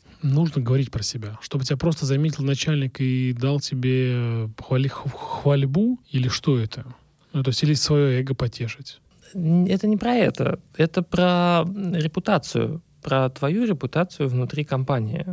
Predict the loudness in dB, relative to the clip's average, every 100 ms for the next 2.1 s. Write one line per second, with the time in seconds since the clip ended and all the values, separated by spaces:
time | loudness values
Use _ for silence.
0 | -8 -12 -14 -10 -6 -2 0 0 -4 -4
1 | -6 -2 0 0 -2 -4 -4 -2 0 0
2 | 0